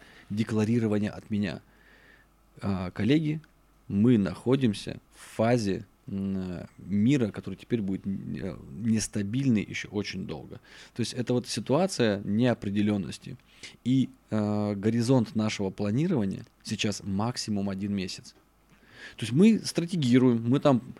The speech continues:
проговариваем год, что вот в течение года мы будем делать, делать то, то-то, то-то, то-то. Мы бюджет вот сейчас сформировали, а, ну, как, как положено, да, мы бюджеты делаем, там, стратегирование проводим, ставим какие-то цели, задачи на год.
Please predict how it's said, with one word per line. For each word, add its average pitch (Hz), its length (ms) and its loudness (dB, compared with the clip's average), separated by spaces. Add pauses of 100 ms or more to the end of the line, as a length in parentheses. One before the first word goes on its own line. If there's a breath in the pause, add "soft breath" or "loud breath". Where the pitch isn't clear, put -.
(280 loud breath)
проговариваем 131 640 6
год, 107 420 2 (460 soft breath)
что - 180 -2
вот 127 180 2
в - 80 -14
течение 151 320 2
года 165 220 6
мы 127 100 6
будем 131 240 4
делать, 139 240 4
делать 123 220 4
то, 117 100 -2
то-то, 147 300 0
то-то, 120 240 -2
то-то. - 240 -6
Мы 151 140 2
бюджет 120 500 2
вот 113 80 -2
сейчас - 180 -6
сформировали, 107 800 0 (600 soft breath)
а, 98 560 2
ну, 131 360 -2
как, 101 160 -10
как - 180 -6
положено, 107 640 2
да, 87 140 -8
мы 104 180 -2
бюджеты 104 560 -2
делаем, 95 300 -6
там, 92 120 -10
стратегирование 104 680 -2
проводим, 92 400 -8
ставим 107 320 -4
какие-то - 300 -8
цели, 104 320 0
задачи 101 420 -2
на 104 140 0
год. 107 340 2